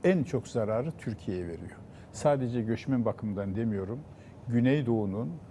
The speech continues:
rojavalaştırılmak istendiğini, yani P Y D'nin bir tür hakimiyeti altına alınmak istendiğini, bu yüzden de altı aydan beri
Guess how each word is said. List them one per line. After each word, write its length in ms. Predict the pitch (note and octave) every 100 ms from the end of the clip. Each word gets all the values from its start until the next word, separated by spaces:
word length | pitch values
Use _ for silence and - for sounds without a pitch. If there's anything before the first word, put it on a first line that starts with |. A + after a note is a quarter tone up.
| - - -
rojavalaştırılmak 1120 | B2+ A#2+ B2+ B2+ A#2+ - - A#2+ A#2+ A#2+ -
istendiğini, 640 | G#2+ - G2 F#2 F2+ F2 F2+ -
yani 320 | B2 A2 G2 -
P 80 | A#2+
Y 240 | A#2 A2
D'nin 340 | A2 A2 B2+ D3+ - - -
bir 100 | C3
tür 240 | G2+ A#2 G#2+
hakimiyeti 640 | G2 G2 - A#2 G#2+ A#2
altına 300 | G#2+ - G2+
alınmak 340 | G2 G2+ G2+ -
istendiğini, 600 | - G2 F2 F#2+ A2 F3+ - - - -
bu 100 | F#3
yüzden 440 | C3+ A2+ A#2 G#2
de 180 | G#2+ B2+ -
altı 340 | A#2 A2+ - F#3
aydan 400 | C#3 A#2 G#2+ G2
beri 320 | G2 C#3+